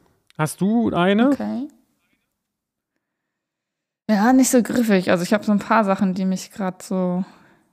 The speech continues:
Speaker 2: beschäftigen, sag ich mal.
Speaker 1: Ja,
Speaker 2: Aber
Speaker 1: mich
Speaker 2: nicht so unbedingt ein Überthema oder so.
Speaker 1: Also ich kann ja mal sagen, was bei mir aufgetaucht ist. Bei mir ist die Frage aufgetaucht,
Speaker 2: Mhm.
Speaker 1: die irgendwie auch ein bisschen zu den,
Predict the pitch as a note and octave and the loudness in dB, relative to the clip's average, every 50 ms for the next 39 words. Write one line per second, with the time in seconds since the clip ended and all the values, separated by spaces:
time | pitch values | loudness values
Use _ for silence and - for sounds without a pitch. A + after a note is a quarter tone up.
0 | _ _ - G3 - - - - - - - - - - F3+ - E3+ F3+ F3+ - | _ _ -6 -6 -4 -4 -4 -6 -6 -8 -12 -16 -8 -8 -6 -4 -4 -4 -4 -6
1 | E3+ - - - - - - G#3+ G#3+ A#3 C#4 C#4+ - - D4 D4+ - - - _ | -10 -12 -12 -16 -18 -10 -6 -4 -2 -2 -2 -2 2 2 2 2 2 -8 -18 _
2 | - D3 D#3 D3+ D3+ - E3+ D#3+ E3 F3+ F3+ F3 - - - - G#3 G#3 G3+ G3+ | -4 -2 0 2 2 2 2 2 2 2 2 2 0 -2 -4 -4 -4 -4 -4 -4
3 | - - - - - G#3+ G#3 G3 G3+ G3+ F#3+ - G#3 G3+ - - G3+ - - G#3+ | -6 -12 -14 -10 -4 -2 -2 0 0 -2 0 0 -2 -2 0 -2 -2 -2 -2 -2
4 | G3+ G3+ F#3+ F3 - - - - F#3 F#3 G3 F3+ F3+ F3+ F3+ G3 G3 G3+ G3 G#3 | -2 -2 -4 -4 -8 -10 -6 -4 -4 -2 -2 -4 -4 -6 -6 -6 -6 -6 -8 -8
5 | - G#3 G3+ G#3 - _ _ _ _ - _ _ _ _ _ _ _ _ _ _ | -8 -10 -10 -10 -12 _ _ _ _ -20 _ _ _ _ _ _ _ _ _ _
6 | _ _ _ _ _ _ _ - D#3 D#3 D3 D#3+ D#3+ D#3+ D#3+ D3+ D3+ - - F#3 | _ _ _ _ _ _ _ -4 -2 0 2 2 2 2 2 0 -2 -2 -2 0
7 | F#3 F3+ F3 F3 E3 D3 E3 E3 E3+ E3+ D#3+ - - D#3 C#3+ D#3+ F3+ G3 G3 - | 0 2 2 0 0 0 0 0 2 0 -2 -2 -2 -2 0 0 0 0 -2 -2
8 | - G3 - F#3 F#3+ F#3 F3+ - E3 D#3 E3 E3+ - F#3 F3 - F3 E3+ E3 E3 | -4 -4 0 0 0 0 -2 -2 -2 0 0 -2 -2 -2 -4 -2 0 0 2 2
9 | D#3+ D#3+ - - E3 - E3 D3+ D3+ D#3+ A3+ A3 A3+ A#3+ B3 - - - - - | 0 0 -2 -4 -6 -2 0 0 4 4 4 4 4 4 0 0 -4 -14 -20 -20
10 | _ _ _ _ _ _ - E3 C3 C#3+ D#3+ D#3 D#3 D#3+ D#3 - - D#3+ D3+ D#3+ | _ _ _ _ _ _ -10 -8 -4 -2 0 2 2 2 2 0 -2 -2 -2 -2
11 | D3 D3+ D#3 C#3+ D#3 C#3 D3 D#3+ D#3+ - - F3+ E3+ E3+ D#3 - - D#3+ D3 D3+ | -2 -2 0 0 0 0 0 -2 -2 -2 -2 -2 -2 -2 -4 -4 -4 -2 -2 -2
12 | D3 D3 C3+ - - | -2 -2 -6 -8 -12